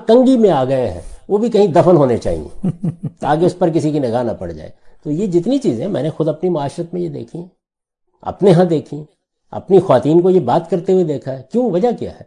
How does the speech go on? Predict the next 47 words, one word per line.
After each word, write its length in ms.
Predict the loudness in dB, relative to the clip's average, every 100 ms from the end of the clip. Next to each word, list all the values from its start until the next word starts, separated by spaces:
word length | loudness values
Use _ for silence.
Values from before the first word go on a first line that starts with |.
| _ _ -18
اس 140 | -10
کی 80 | -8
وجہ 180 | -4 -4
یہ 200 | -4 -6
ہے 60 |
کہ 120 | -6
جس 360 | -6 -4 -6 -4
وقت 240 | -6 -6
آپ 220 | -8 -8 -10
کسی 200 | -10 -12
چیز 360 | -12 -12 -12
کو 140 | -12 -10
اس 240 | -10 -10
طرح 160 | -6 -6
معاشرت، 760 | -6 -8 -10 -10 -12 -12 _
تہذیب، 580 | -8 -8 -6 -2 -2 -4 -10 _ _ -16 -12
ثقافت 500 | -2 0 0 0 0
کا 100 | 0
حصہ 180 | 0 -2
بنا 260 | -2 -2
دیتے 300 | -4 -8 -6
ہیں 180 | -6 -6 -10 _ -4
تو 100 | -4
اس 140 | -2
میں 120 | 0
انتہا 360 | 0 -2 -6 -8
پسندیاں 440 | -8 -8 -6 -6
پیدا 260 | -10 -10 -10
ہونی 200 | -12 -14
شروع 200 | -18 -16
ہو 60 | -16
جاتی 300 | -16 -18 -20
ہیں۔ 100 | -20 -20 _ _ _
تو 80 | -2
یہ 280 | 0 2 2
پس 340 | 2 -2 2
منظر 340 | 4 6 6 4
ہے، 200 | 2 -6
یعنی 200 | -8 -4
یہ 280 | -2 2 2 2 -2
اشرافیہ 560 | -10 -4 -4 -2 0 0 0
کا 140 | -8 -10 _ _ _
ایک 140 | -8 -8
خاص 540 | -2 2 4 4 0
رہن 260 | 0 0 0
سہن 300 | 2 2 0
ہے۔ 220 | -4 _